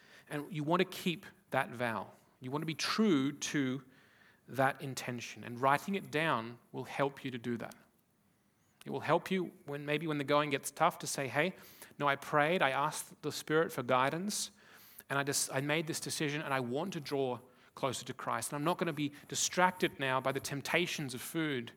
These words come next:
and say, 'Oh, but I didn't really mean it that way. Oh, you know, I, I said, you know, I said I'd get the evenings off.'" You know, if you write it down at the start, that will help you stay the course. And as with prayer, it's the same with fasting.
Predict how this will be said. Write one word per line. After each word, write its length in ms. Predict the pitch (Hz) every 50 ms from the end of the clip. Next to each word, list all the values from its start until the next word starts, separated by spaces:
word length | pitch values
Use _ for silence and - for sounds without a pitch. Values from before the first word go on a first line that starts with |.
| - - - -
and 100 | - 131
say, 140 | - 156 151
'Oh, 220 | 170 226 247 254 240
but 100 | 208 180
I 40 | 143
didn't 180 | 180 165 139
really 240 | 120 123 127 123 123
mean 220 | 117 117 123 127
it 80 | 131 131
that 160 | 131 127 -
way. 200 | 131 135 143 160 220
Oh, 260 | 262 285 294 285 -
you 160 | 196 196 208
know, 120 | 185 185
I, 200 | 185 185 180 165
I 40 | 170
said, 220 | 170 - 196 190 180
you 80 | 180
know, 100 | 165 156
I 120 | 156 156 147
said 180 | - 170 160
I'd 120 | 151 139 143
get 120 | 147 139
the 80 | 143 135
evenings 320 | 139 139 139 135 127 -
off.'" 220 | 127 131 131 -
You 60 | - 127
know, 60 | - - - - - - - -
if 140 | 180 -
you 80 | 214 220
write 220 | 185 202 208 240
it 100 | 240 185
down 160 | 170 190 185 185
at 60 | 175
the 60 | 165
start, 320 | - - - 170 151 147
that 100 | 151 165
will 100 | 165 151
help 340 | 131 - 160 165 160 - -
you 140 | 143 135 127 - - - - - - - - -
stay 240 | - - - 156 147
the 100 | 139 143
course. 540 | - - - 131 127 123 - - - - - - - _ _ _ _ _ _ _ _ _ _ _ _ _ _ - -
And 160 | 139 139 151 -
as 220 | - 151 139 - - - - 208 202 -
with 260 | 160 160 185 - -
prayer, 380 | - - 170 170 185 208 226 214 - - - - - 180
it's 220 | 196 147 - -
the 100 | - -
same 220 | 139 - 160 151 151
with 120 | 151 143
fasting. 460 | - - 147 139 131 - - - -